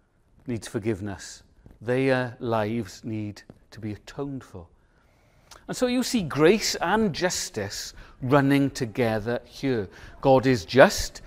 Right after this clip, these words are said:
his justice must be done, but in grace God provides, doesn't he,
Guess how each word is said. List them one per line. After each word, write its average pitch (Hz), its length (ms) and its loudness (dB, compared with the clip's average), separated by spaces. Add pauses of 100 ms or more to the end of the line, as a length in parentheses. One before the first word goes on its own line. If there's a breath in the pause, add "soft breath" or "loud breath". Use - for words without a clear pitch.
(160 loud breath)
his 135 180 -4
justice - 600 0
must 123 200 -6
be 113 120 -6
done, 110 400 -4 (380 loud breath)
but 185 120 8
in 233 160 8
grace 131 460 2
God 151 400 0
provides, 156 920 0
doesn't 175 300 -2
he, 107 120 -6